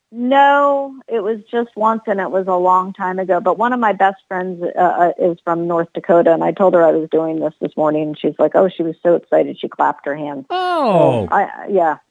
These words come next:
Speaker 1: yeah,
Speaker 2: That's
Speaker 1: yeah. So, uh, hello, hello, North Dakota. I'm not very far away here in, in Minneapolis.
Speaker 2: No, you're right in the
Speaker 1: Um,
Speaker 2: pages of a book.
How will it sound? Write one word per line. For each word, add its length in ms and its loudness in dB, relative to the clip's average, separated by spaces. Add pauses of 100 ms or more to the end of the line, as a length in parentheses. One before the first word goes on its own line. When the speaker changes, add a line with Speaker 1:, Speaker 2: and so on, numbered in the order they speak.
Speaker 1:
yeah, 340 2 (240)
Speaker 2:
That's 240 0
Speaker 1:
yeah. 60 -4 (100)
So, 140 4
uh, 80 4
hello, 460 0 (100)
hello, 360 0
North 300 -4
Dakota. 460 -2 (320)
I'm 160 -2
not 160 2
very 260 2
far 300 2
away 360 2
here 380 -4 (120)
in, 320 -6
in 180 -4
Minneapolis. 640 -2 (160)
Speaker 2:
No, 220 4
you're 140 4
right 200 4
in 80 2
the 100 0
Speaker 1:
Um, 80 2
Speaker 2:
pages 300 0
of 80 0
a 40 -2
book. 440 -2